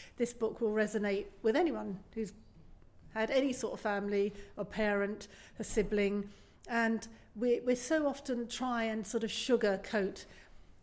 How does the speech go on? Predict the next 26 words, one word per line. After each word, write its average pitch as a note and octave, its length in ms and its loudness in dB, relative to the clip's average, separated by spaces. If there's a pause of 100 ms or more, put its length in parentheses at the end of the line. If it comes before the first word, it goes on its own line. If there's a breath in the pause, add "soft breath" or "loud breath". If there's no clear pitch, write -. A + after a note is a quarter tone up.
(280)
to A3 120 -6
the G#3 120 2
outside G3 500 -2
world G3 380 0
what G#3+ 180 -4
our G#3 120 -2
families G3+ 500 -2
are G#3+ 40 2
like, G3+ 300 -2
which A3 180 -2
makes A3+ 280 -6
other A#3+ 160 -6
people G3+ 500 -6
who A3 100 -4
come G#3 220 -8
from G3+ 360 -8 (120)
dysfunctional A3 480 -10
families G#3+ 380 -6
feel A#3 240 -2
so C#4+ 340 -2 (320 loud breath)
left C#4 380 -4
out G3+ 360 0 (320 loud breath)
and A3 120 -8
so C4 320 -2 (420)
screwed A#3 540 0
up. - 240 -6